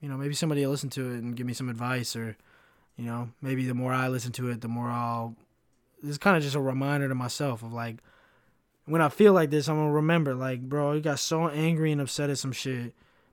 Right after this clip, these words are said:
that you ruined the thing, like, you wanted to, like, this is something I like to do, bro. I wait my whole week to talk, uh, and, and do shit on this podcast. And when that gets ruined,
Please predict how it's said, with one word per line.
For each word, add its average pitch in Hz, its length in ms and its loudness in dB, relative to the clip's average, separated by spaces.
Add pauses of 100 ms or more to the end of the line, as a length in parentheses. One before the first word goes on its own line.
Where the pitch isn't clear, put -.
(120)
that 135 120 -4
you 139 180 2
ruined 147 380 2
the 127 60 -6
thing, 127 520 -6
like, 123 180 -6
you 127 260 -4
wanted 131 420 -4
to, 123 100 -10
like, 131 240 -6
this 175 180 0
is 220 140 2
something 180 280 2
I 135 140 -2
like 131 300 -6
to 131 100 -8
do, 123 240 -4
bro. 117 160 -6
I 123 160 -2
wait 156 220 2
my 135 120 -4
whole 143 280 -2
week 131 240 -4
to 120 80 -10
talk, 120 400 -8 (640)
uh, 110 480 -8
and, 123 280 -6
and 127 200 -8
do 127 160 -2
shit 135 160 -2
on 123 140 -4
this 110 100 -8
podcast. 117 720 -6 (520)
And 131 140 -4
when 139 80 0
that 156 120 4
gets 131 200 -2
ruined, 127 640 0